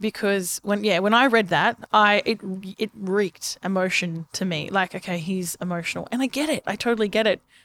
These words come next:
Uh, we're human. We all have emotions, whether we wanna, uh,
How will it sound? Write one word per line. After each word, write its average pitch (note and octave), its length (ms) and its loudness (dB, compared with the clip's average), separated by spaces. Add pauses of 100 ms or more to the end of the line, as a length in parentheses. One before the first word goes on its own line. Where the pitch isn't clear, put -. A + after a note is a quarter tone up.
(220)
Uh, F#3 220 2
we're G3 160 2
human. F#3+ 480 0 (340)
We G3 160 -4
all A3 220 6
have G#3 160 2
emotions, F#3+ 480 0
whether F#3+ 180 2
we F#3+ 200 0
wanna, F#3 320 -2 (120)
uh, F3 340 0